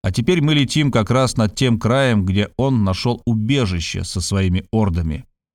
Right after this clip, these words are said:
И уж поверьте мне, что попасть к нему в руки было бы далеко не сладко. «Ну так мы и не попадем к ним в руки. Хотя бы для поднятия вашей виктории пришлось пожертвовать даже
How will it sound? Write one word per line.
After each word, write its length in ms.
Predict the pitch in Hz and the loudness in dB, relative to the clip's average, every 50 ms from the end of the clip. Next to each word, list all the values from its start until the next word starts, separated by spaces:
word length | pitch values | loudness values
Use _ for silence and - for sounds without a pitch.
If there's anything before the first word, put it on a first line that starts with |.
| _ _ | _ _
И 60 | 92 | -2
уж 180 | 104 104 - | -2 -2 -2
поверьте 520 | - 117 110 110 113 127 135 127 - 151 139 | -2 0 2 2 2 2 0 0 -2 -2 0
мне, 320 | 143 139 120 101 82 - - | 0 2 2 0 0 -2 -6
что 200 | - - - 85 | -10 -8 -8 -6
попасть 640 | - 101 95 90 - - 131 120 104 - - - | -4 -4 -4 -2 -2 -2 0 0 -2 -4 -8 -8
к 80 | - - | -2 0
нему 320 | 98 95 95 107 123 113 | 0 2 2 2 2 2
в 80 | 90 95 | 0 0
руки 440 | 98 117 147 135 - 98 85 - - _ _ _ _ - | 0 0 0 -2 -2 -4 -6 -6 -8 _ _ _ _ -2
было 240 | 90 104 107 110 | 0 2 2 2
бы 100 | 107 113 | 2 2
далеко 400 | 110 104 104 101 98 - - 104 | 2 2 2 2 0 0 0 0
не 100 | 101 104 | 0 0
сладко. 540 | 101 - - 92 80 76 73 - - 92 - - _ _ _ _ _ _ _ _ _ _ _ _ _ _ _ _ _ | 0 -2 -4 -4 -4 -4 -6 -8 -14 -14 -16 -16 _ _ _ _ _ _ _ _ _ _ _ _ _ _ _ _ _
«Ну 220 | - 180 208 240 262 | 2 4 4 4 2
так 360 | 247 247 220 - - - - - _ _ _ _ _ _ _ | 0 -2 -4 -4 -12 -14 -16 -20 _ _ _ _ _ _ _
мы 280 | 175 208 240 262 269 | 4 6 6 6 4
и 40 | 254 | 4
не 120 | 240 233 214 | 2 2 2
попадем 500 | 208 202 185 180 175 143 175 254 277 269 | 2 2 4 4 4 4 2 2 0 0
к 60 | - | 0
ним 140 | 247 220 202 | 2 2 4
в 40 | |
руки. 360 | 175 143 117 - - 92 92 - _ _ _ _ _ | 4 2 2 2 0 -4 -6 -6 _ _ _ _ _
Хотя 280 | - 135 143 147 226 233 | -2 -2 0 2 2 2
бы 100 | 214 214 | 2 2
для 140 | 185 202 190 | 2 2 2
поднятия 580 | 196 - 202 170 180 208 220 - - 196 190 | 2 0 2 2 2 2 2 2 2 2 4
вашей 300 | 185 190 196 175 175 185 | 4 2 2 2 2 2
виктории 420 | 185 180 165 - - 233 233 214 185 | 2 0 0 0 0 0 2 0 0
пришлось 400 | - 180 175 147 - 220 208 - | 0 0 -2 0 0 0 0 0
пожертвовать 580 | - 196 180 147 165 208 208 208 196 185 165 | 0 0 2 2 2 0 0 2 0 0 2
даже 340 | 143 185 196 165 180 170 143 | 2 2 2 2 0 -2 -2